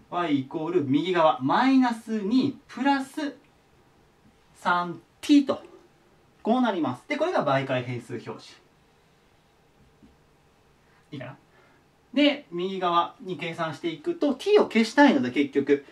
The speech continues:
ここ、まあ、六に揃えるのがいいね。上に三かけて、下に二をかけると。そうすると、三エックスイコール三マイナス六ティー。で、下が二かけるから、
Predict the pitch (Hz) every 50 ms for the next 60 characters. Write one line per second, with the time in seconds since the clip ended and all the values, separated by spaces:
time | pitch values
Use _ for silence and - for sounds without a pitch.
0 | - - _ _ _ _ - 233 226 - - 220 - - - 226 233 - 139 143
1 | 143 139 - 156 349 233 - - 160 196 226 226 190 160 139 135 151 143 294 339
2 | - - 170 208 240 208 156 - - 175 175 175 180 - 220 214 - 185 - 208
3 | 202 - - 208 156 127 165 233 247 302 - - 139 - 160 123 110 - - -
4 | - - _ _ - _ _ - 208 220 220 220 240 226 226 226 285 277 - -
5 | - _ _ _ _ _ _ _ _ _ _ _ _ _ _ _ _ _ _ _
6 | _ _ _ _ _ _ - 196 196 202 214 220 - - - _ - 196 196 208
7 | - - _ _ _ - 165 143 - 135 131 127 - 139 131 127 127 - - 151
8 | 156 151 151 151 151 190 202 175 139 - - _ _ _ _ _ _ _ _ _
9 | - 175 175 185 190 196 196 190 185 180 175 175 175 175 175 170 160 151 - 208
10 | 190 - - _ _ _ _ _ _ _ _ _ _ - 143 143 131 - - -
11 | _ - 151 139 127 - _ _ - 180 180 - - - 254 247 208 160 151 190
12 | 196 180 - 135 127 139 143 123 117 113 113 117 135 135 - 113 -